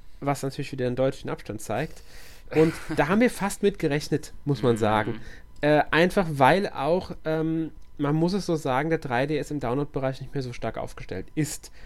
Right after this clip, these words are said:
Speaker 2: Ja.
Speaker 1: Allgemein ist er ja nicht mehr so stark aufgestellt, wobei ich es letztes Jahr sogar noch recht, äh, gut fand für ein drei D S.
Speaker 2: Mhm.
Speaker 1: Ähm, ja, dahinter liegen auf dem zweiten Platz SteamWorld Dig zwei und Bloodstained Curse of the Mount-, äh, Curse of the Moon.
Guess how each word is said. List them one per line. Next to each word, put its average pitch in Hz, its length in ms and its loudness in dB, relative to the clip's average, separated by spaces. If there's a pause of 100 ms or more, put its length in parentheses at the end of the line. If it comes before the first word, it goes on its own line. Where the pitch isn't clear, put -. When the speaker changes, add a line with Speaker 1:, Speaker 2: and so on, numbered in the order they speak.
(240)
Speaker 2:
Ja. 98 60 -4
Speaker 1:
Allgemein 143 560 6
ist - 160 -6
er 135 60 -2
ja 120 100 2
nicht 120 160 -4
mehr 127 80 -4
so 120 80 -4
stark 117 220 -4
aufgestellt, - 260 0
wobei 156 160 -2
ich 190 60 -2
es 185 60 -8
letztes 185 240 -6
Jahr 160 100 2
sogar 156 180 0
noch 147 160 -4
recht, - 380 -8
äh, 135 180 -4
gut 208 200 -4
fand 120 200 -8
für - 120 -12
ein 107 60 -10
drei - 200 -10
D - 100 -10
S. - 200 -14
Speaker 2:
Mhm. 98 480 -12 (1700)
Speaker 1:
Ähm, 139 540 0 (180)
ja, 143 160 2
dahinter 175 320 2
liegen 165 180 2
auf 151 80 2
dem 147 100 -4
zweiten 143 300 2
Platz 156 240 -4
SteamWorld 143 420 -2
Dig - 240 -6
zwei 135 680 0
und 156 260 -4
Bloodstained 135 580 -2
Curse 135 320 -4
of - 80 -10
the - 80 -8
Mount-, 120 400 -4
äh, 135 140 -4 (160)
Curse 143 220 -4
of 131 60 -8
the 131 100 -4
Moon. 196 340 0